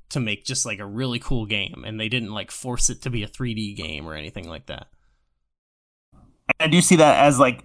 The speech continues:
Speaker 2: one of the primary talking points about this game, i-, is that, like, hey, everything else at this time was,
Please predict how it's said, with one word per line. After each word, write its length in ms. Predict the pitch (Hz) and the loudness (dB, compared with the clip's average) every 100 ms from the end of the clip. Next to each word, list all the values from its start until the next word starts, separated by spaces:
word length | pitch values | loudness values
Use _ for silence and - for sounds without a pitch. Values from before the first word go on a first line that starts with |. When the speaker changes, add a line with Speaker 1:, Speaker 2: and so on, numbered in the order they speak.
| _ | _
Speaker 2:
one 200 | 135 139 | 2 4
of 60 | |
the 100 | 131 | 4
primary 560 | 123 - - 135 131 123 | 0 -6 -2 0 0 -4
talking 400 | - 117 - 139 | 0 0 2 0
points 280 | - 143 135 | 0 0 2
about 240 | 135 139 | 2 2
this 160 | 147 135 | -2 -2
game, 300 | 143 139 131 | 0 2 2
i-, 160 | 123 - _ | -2 -4 _
is 200 | 131 120 | -6 -2
that, 180 | 120 92 | 2 2
like, 160 | 107 - | 0 -2
hey, 240 | 160 117 | -2 -2
everything 380 | 113 135 139 131 | -2 0 0 0
else 200 | 123 120 | -2 0
at 200 | 110 120 | -2 -2
this 180 | 120 - | -6 -6
time 480 | - 107 110 117 110 - - - | 2 4 4 2 -4 -12 -16 -4
was, 720 | 120 123 120 123 120 104 - | 4 6 8 6 2 0 -4